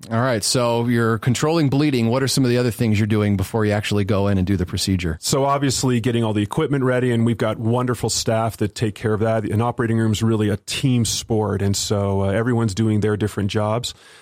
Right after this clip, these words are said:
Speaker 2: Um, and once we assure the equipment's all ready, the patient's asleep, we verify what we're doing and, uh, make sure all the safety measures are in place.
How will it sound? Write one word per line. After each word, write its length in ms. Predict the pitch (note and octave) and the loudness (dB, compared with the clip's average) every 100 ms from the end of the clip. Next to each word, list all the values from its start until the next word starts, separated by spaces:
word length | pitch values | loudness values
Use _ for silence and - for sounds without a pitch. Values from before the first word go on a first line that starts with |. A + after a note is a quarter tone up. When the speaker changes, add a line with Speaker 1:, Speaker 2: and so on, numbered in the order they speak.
| _ | _
Speaker 2:
Um, 480 | A2 A2 G#2+ G#2+ A2 | -4 -2 0 0 0
and 220 | A2 A2 | 0 0
once 320 | A#2+ B2+ - A2 G2 | 0 -2 -4 -8 -2
we 160 | A2+ | 0
assure 280 | G#2+ - B2+ | 0 0 0
the 100 | A2 | 0
equipment's 460 | G#2+ - C3+ C#3 C#3+ | -2 -2 -2 -2 0
all 180 | B2+ A#2+ | 0 0
ready, 300 | B2+ D3+ D3 | 0 0 -2
the 80 | |
patient's 480 | G2+ B2 A#2+ A#2+ G#2+ | -2 -4 -4 -2 -2
asleep, 500 | G#2+ - C#3 D3 D3+ | -2 -2 0 0 0
we 300 | G#2+ G#2+ G2+ | 0 2 2
verify 760 | F#2+ F#2 A2+ B2 A#2+ B2+ B2 B2 | 0 0 0 0 -2 -2 0 0
what 220 | A#2 E2+ | 0 0
we're 140 | A2 | -2
doing 440 | G#2 A#2+ C#3+ C#3+ - | 0 0 2 0 0
and, 420 | G#2 G#2 G2+ G2+ | 0 2 0 0
uh, 280 | G2+ G2+ G2 | 0 0 0
make 300 | G2 G#2+ G#2 | 0 -2 -2
sure 240 | - A2 | -2 0
all 100 | G#2+ | 0
the 80 | G2 | -2
safety 380 | - A2+ G#2+ A2+ | -2 -2 -2 0
measures 400 | A2 G#2+ A2 A2 | 0 0 0 0
are 80 | G#2 | 0
in 100 | G2+ | -2
place. 460 | - A#2+ C#3 - | -2 -2 -2 -4